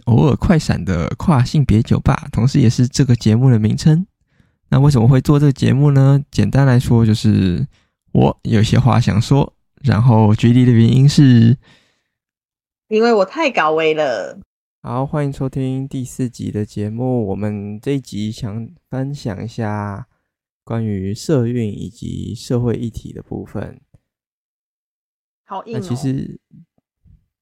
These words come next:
Speaker 1: 对啦，但是这个题目我，
Speaker 2: 嗯。
Speaker 1: 我尽量把它讲得比较轻松一点。那原因也是因为，
Speaker 2: 好，我期待。
Speaker 1: 就，就如我，我上一集有说的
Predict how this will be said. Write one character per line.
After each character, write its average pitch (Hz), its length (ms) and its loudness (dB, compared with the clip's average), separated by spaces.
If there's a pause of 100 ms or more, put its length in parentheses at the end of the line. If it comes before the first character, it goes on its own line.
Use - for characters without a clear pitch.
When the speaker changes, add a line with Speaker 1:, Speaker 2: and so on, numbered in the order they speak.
Speaker 1:
对 120 160 0
啦， 95 260 -4
但 123 100 -2
是 127 360 -4 (100)
这 - 80 -4
个 190 120 2
题 127 160 -2
目 143 200 2
我， 101 120 2
Speaker 2:
嗯。 - 80 -4
Speaker 1:
我 117 120 -2
尽 196 140 -4
量 202 100 0
把 123 220 -4
它 - 140 -16
讲 107 180 -4
得 104 80 -4
比 - 80 -14
较 135 240 -2
轻 143 280 -10
松 139 240 -8
一 147 60 -6
点。 - 220 -18 (640)
那 135 360 -8 (400)
原 127 220 -2
因 170 160 -4
也 117 160 -2
是 135 300 -8
因 135 40 -6
为， 139 100 -4
Speaker 2:
好， 139 280 0
我 120 80 -2
期 120 140 -6 (340)
待。 185 100 -20 (600)
Speaker 1:
就， 139 160 -2
就 151 180 2
如 117 160 2
我， 117 200 2 (320)
我 120 80 -4
上 135 200 -4
一 - 40 -2
集 110 120 -8
有 - 100 -4
说 113 280 -4
的 110 420 -8